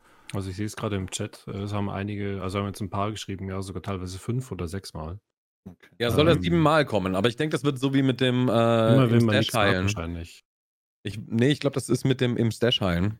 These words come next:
Speaker 3: äh, verbunden sozusagen. Du kannst dich ja jetzt bis Level fünf kostenlos heilen nach dem Raid.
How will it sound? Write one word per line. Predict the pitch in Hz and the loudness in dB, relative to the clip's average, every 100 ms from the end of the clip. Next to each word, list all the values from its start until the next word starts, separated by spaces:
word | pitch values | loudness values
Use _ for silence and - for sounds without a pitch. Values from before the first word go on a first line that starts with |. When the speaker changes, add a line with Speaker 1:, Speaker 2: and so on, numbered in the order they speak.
| _ | _
Speaker 3:
äh, | 98 95 | -2 -2
verbunden | 92 90 92 90 | -2 -2 -4 -2
sozusagen. | 92 87 92 90 | -4 -2 0 0
Du | 92 | 2
kannst | 120 117 | 0 0
dich | 117 | 2
ja | 117 | 2
jetzt | 110 | 0
bis | - 117 | -4 -2
Level | 113 110 | 0 0
fünf | - 127 151 - _ | -2 -4 -4 -10 _
kostenlos | 123 - 123 117 | -4 -2 -2 0
heilen | 113 117 160 220 _ _ _ _ | 2 2 0 -4 _ _ _ _
nach | 139 135 | -2 2
dem | |
Raid. | 156 185 220 | 2 2 -2